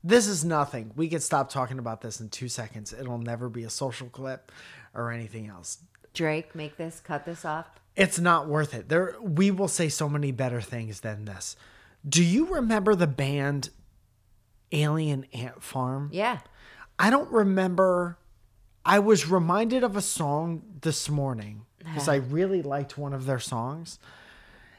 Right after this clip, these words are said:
Speaker 1: And I was reminded of it this morning, and I have no idea what would have triggered that.
Speaker 2: Didn't they redo a Michael Jackson song?
Speaker 1: Yeah, that's how they got famous. They had a
Speaker 2: Mm-hmm.
Speaker 1: song,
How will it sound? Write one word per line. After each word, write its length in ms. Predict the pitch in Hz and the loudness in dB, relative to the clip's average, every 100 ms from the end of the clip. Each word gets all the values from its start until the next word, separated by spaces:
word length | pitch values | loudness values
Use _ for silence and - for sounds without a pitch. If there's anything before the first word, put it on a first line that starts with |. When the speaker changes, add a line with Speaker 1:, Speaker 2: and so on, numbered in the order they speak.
| _ _ _ | _ _ _
Speaker 1:
And 140 | - 170 | -2 2
I 80 | 170 | 4
was 220 | 170 135 | 4 4
reminded 500 | 156 151 190 214 214 | 2 2 2 2 2
of 140 | 175 | 0
it 80 | 175 | -2
this 240 | 165 - | -2 -2
morning, 420 | 156 147 165 190 208 | -2 -2 -2 -4 -6
and 100 | 180 | -4
I 60 | 175 | -2
have 120 | 160 | 0
no 400 | 160 190 220 208 | 0 4 4 4
idea 440 | 190 175 175 165 | 2 2 2 2
what 240 | 139 143 147 | 2 0 0
would 160 | 135 | -2
have 160 | 131 117 | -4 -6
triggered 540 | - 143 127 123 113 | -6 -4 -2 -4 -4
that. 360 | 117 110 107 - | -6 -6 -8 -8
Speaker 2:
Didn't 280 | 240 277 359 | -8 -8 -8
they 140 | 370 | -6
redo 420 | 302 254 240 254 254 | -6 -6 -4 -4 -2
a 40 | |
Michael 280 | 190 196 202 | -2 -2 -4
Jackson 500 | 165 156 165 - 196 | -4 -4 -6 -8 -10
song? 320 | 208 214 220 156 | -8 -8 -6 -2
Speaker 1:
Yeah, 340 | 151 151 139 | 2 2 0
that's 280 | 117 151 - | -2 -4 -2
how 120 | 175 | -2
they 140 | 165 | 0
got 200 | 156 143 | 2 0
famous. 540 | - 143 139 123 107 - | -2 -4 -4 -4 -8 -8
They 160 | 143 | -4
had 160 | 127 131 | -4 -4
a 40 | |
Speaker 2:
Mm-hmm. 40 | 123 | -4
Speaker 1:
song, 480 | - - 139 139 - | -6 -4 -4 -4 -6